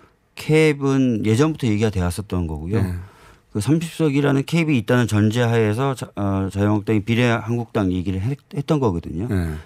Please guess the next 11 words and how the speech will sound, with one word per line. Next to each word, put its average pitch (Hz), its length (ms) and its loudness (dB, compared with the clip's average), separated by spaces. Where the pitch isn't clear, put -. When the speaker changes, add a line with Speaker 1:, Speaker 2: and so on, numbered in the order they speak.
Speaker 1:
그렇기 120 220 0
때문에 117 460 2
<clears throat> 117 400 0
뭐 - 160 -10
출연, - 340 -12
뭐 101 380 -2
만들 98 280 -2
수 127 140 -6
있죠. 110 400 -8
네. - 400 -2
Speaker 2:
<laughs> - 80 0